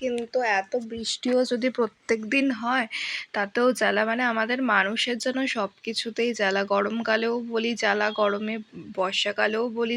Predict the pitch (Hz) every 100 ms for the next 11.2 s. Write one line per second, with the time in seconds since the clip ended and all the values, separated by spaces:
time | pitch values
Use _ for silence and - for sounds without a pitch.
0 | 208 208 208 226 202 - - 208 214 220
1 | 214 240 277 294 220 196 - 208 220 233
2 | 220 220 214 208 220 - - - - -
3 | 233 240 240 262 226 196 208 240 233 240
4 | 233 233 247 262 233 240 254 240 208 208
5 | 220 - 214 196 190 196 202 220 240 -
6 | 240 233 233 226 226 220 233 220 202 202
7 | 220 - 220 226 - - - 226 240 233
8 | - 254 - 226 - 247 240 240 240 233
9 | 233 226 233 233 208 214 226 214 208 214
10 | 220 202 220 226 214 220 226 214 220 220
11 | 226